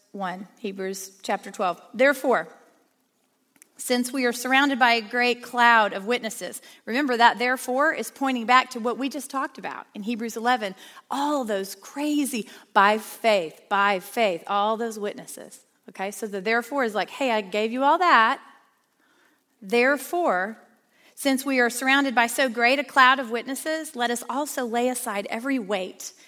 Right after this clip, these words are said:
and sin which clings so closely, and let us run with endurance the race that is set before us." Verse two, "Looking to Jesus,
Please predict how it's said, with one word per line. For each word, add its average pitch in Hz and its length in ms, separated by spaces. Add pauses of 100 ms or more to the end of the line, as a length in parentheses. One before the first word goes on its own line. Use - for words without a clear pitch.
(160)
and 208 140
sin 208 440
which 190 220
clings - 580
so 190 460
closely, 196 520 (260)
and 240 120
let 233 140
us 202 180
run 226 300
with 302 160
endurance 262 460
the 175 120
race 214 320
that 220 140
is 208 100
set - 240
before 202 380
us." - 280 (200)
Verse 190 260
two, 190 300 (360)
"Looking 294 600
to 254 140
Jesus, 208 920